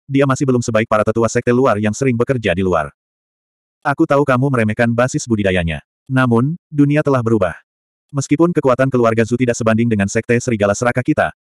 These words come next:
mereka masih menjadi yang teratas di tempat ini. Karena kita tidak bisa menghadapi Ningqi, kita bisa bergabung dengan ahli dan rilem dari keluarga Zhu. Kita bisa memanfaatkannya sebaik mungkin,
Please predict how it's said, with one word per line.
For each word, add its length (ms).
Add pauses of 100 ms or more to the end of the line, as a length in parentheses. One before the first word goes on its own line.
(100)
mereka 320
masih 160
menjadi 400
yang 80
teratas 320
di 80
tempat 320
ini. 240 (600)
Karena 320
kita 160
tidak 240
bisa 160
menghadapi 320
Ningqi, 400 (160)
kita 240
bisa 160
bergabung 320
dengan 240
ahli 160
dan 160
rilem 240
dari 240
keluarga 320
Zhu. 240 (560)
Kita 240
bisa 240
memanfaatkannya 560
sebaik 240
mungkin, 400